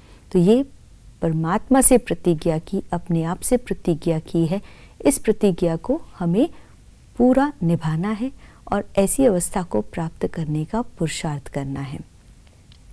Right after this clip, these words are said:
क्योंकि जब हम अपने इस पुरुषार्थ में अग्रसर होते हैं तो अनेक परीक्षाएं भी आती हैं, उन परीक्षाओं को पार करना है।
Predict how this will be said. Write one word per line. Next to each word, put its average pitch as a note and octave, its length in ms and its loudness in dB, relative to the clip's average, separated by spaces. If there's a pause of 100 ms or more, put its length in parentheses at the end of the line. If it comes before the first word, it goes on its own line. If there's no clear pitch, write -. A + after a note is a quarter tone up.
(380)
क्योंकि A3+ 380 4 (440)
जब G3+ 220 4
हम G#3 220 2 (600)
अपने G#3 300 6
इस G#3+ 120 4
पुरुषार्थ F3+ 680 0
में F#3 220 0 (340)
अग्रसर F3 500 2
होते F3 380 2
हैं A#3+ 180 0 (180)
तो C#4 80 2
अनेक B3 360 6
परीक्षाएं D#3+ 580 0
भी F3+ 260 0
आती D#3 280 -4
हैं, C#3+ 160 -8 (440)
उन C#4+ 100 4
परीक्षाओं F#3+ 640 2
को - 180 -2 (200)
पार D#3 220 0
करना D3 380 -8
है। D3 200 -10